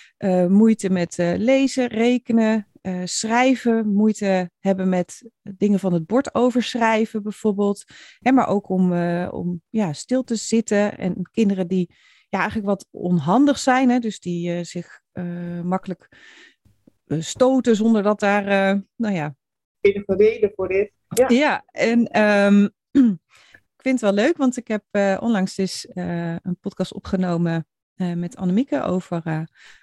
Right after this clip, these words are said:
Speaker 1: reflexen, eh, of reflexintegratie. Dus daar houd jij je ook mee bezig.
Speaker 2: Ja.
Speaker 1: Ehm,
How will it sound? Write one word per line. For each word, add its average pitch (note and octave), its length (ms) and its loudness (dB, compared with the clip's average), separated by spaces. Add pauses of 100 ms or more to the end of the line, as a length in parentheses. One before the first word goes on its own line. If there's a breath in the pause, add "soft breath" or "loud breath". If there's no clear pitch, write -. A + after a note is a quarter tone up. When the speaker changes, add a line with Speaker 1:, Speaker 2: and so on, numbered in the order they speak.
Speaker 1:
reflexen, E4+ 600 -4 (280)
eh, - 220 -20
of G3 300 -2
reflexintegratie. G3 840 -4
Dus - 140 -6
daar F#3 320 -2 (140)
houd G3 220 0
jij F3+ 160 2
je F3 120 -2
ook - 260 -6 (100)
mee A#3 160 4
bezig. B3 540 0 (420 loud breath)
Speaker 2:
Ja. G#3 140 4
Speaker 1:
Ehm, G3 680 2